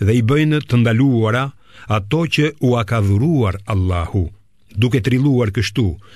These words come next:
gënjeshtra rreth Allahut. Ata janë të devijuar dhe as pak të udhëzuar. Është ai që ka krijuar kopshte vreshtash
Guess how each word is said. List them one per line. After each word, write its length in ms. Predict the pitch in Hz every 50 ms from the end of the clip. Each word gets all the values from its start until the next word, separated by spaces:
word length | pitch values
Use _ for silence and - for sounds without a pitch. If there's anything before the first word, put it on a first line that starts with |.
| - -
gënjeshtra 840 | - - 95 90 117 110 104 127 160 160 135 - - - 113 98 82 76 - _ - - - _ _
rreth 320 | - 113 113 123 110 - -
Allahut. 840 | - - 180 202 202 214 104 101 90 - 110 87 87 - - - - - _ _ _ _ _ _ _ _ _ _
Ata 280 | - 104 98 104 98 92
janë 240 | 92 95 92 87 -
të 60 | 107 87
devijuar 720 | 82 95 92 85 87 90 104 107 104 95 90 82 78 - - - - _ _ _ -
dhe 180 | - 101 104 98 90 - - - - -
as 260 | - - 107 - - -
pak 300 | - - 190 190 - -
të 160 | - 151 151
udhëzuar. 800 | 147 139 123 117 113 110 92 98 107 92 87 85 82 78 78 - - _ _ _ _ _ _ _ _ _ _ _ _ _ _ _ _ _ _ _ _
Është 360 | 117 117 113 - - - - _ _ _ _
ai 260 | 113 107 113 151 196
që 160 | - - 170
ka 160 | - - 143 120
krijuar 600 | - 131 120 123 135 147 143 123 113 104 95 98
kopshte 560 | - - - 151 135 - - - - 117 104
vreshtash 640 | 95 107 117 120 107 - - - 123 104 95 - -